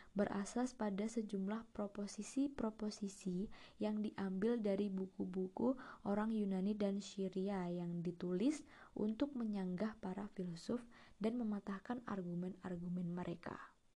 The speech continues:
Dua sudut pandang tersebut di atas dikritik tajam antara lain oleh Syed Hussein Nasr,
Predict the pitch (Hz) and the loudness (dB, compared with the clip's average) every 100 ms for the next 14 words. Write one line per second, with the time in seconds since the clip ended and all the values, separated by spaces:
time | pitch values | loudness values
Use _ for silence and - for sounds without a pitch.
0 | _ _ - - - - - - - 208 | _ _ 6 8 10 8 2 -2 2 6
1 | 208 202 - 208 214 214 202 196 202 214 | 8 8 6 2 2 2 4 4 2 0
2 | 208 202 185 196 190 - - 185 190 233 | 0 0 4 2 2 -2 -2 0 2 2
3 | - - - - - 202 220 - 214 214 | 0 -8 -18 -20 -10 0 0 2 2 2
4 | - 277 - - 262 262 202 185 - 190 | 4 4 4 -2 4 4 4 2 0 -2
5 | 196 190 190 202 240 233 202 208 220 - | 0 0 2 2 2 0 2 4 2 -2
6 | 208 202 202 - 208 202 240 226 196 196 | 0 2 0 -2 -4 0 0 0 0 -2
7 | - | -6